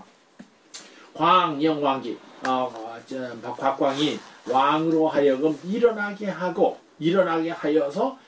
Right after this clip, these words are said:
배수조, 말하는 절하고 조서를 받게 했다. 어, 황태우의 조서를 받-, 그 조서를 받으면 그 순간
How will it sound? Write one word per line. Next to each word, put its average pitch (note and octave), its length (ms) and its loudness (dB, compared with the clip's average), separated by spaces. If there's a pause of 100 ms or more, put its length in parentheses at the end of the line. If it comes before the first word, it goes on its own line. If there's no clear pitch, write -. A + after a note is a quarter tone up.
(120)
배수조, - 1600 0 (640)
말하는 C#3 420 0
절하고 F3 680 -2
조서를 A#2+ 440 -8
받게 - 340 -12
했다. - 260 -20 (300)
어, C3 360 -6
황태우의 C3+ 540 0
조서를 G#2+ 320 -6
받-, - 160 -12 (220)
그 A3+ 240 -2
조서를 G3 380 2
받으면 A#3 460 2 (1160)
그 G3 160 4
순간 A3 600 -2